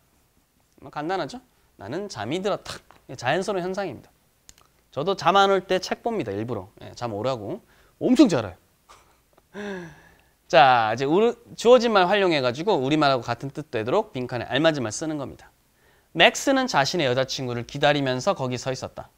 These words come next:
자, 그러면 자신의 여자친구를 기다리는 거 하나랑 맥스 거기에 서 있었다 하나랑 두 가지가,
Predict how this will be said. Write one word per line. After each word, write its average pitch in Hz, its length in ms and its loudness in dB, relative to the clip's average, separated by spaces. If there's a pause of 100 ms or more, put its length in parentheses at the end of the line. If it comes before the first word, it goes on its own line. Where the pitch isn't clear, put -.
(680)
자, 185 100 -2
그러면 214 300 2
자신의 170 440 4
여자친구를 190 680 4
기다리는 220 640 6
거 117 160 4
하나랑 139 680 2 (540)
맥스 - 320 -14
거기에 170 300 4
서 240 180 2
있었다 175 420 0
하나랑 120 480 -8 (420)
두 160 140 -8
가지가, 208 580 2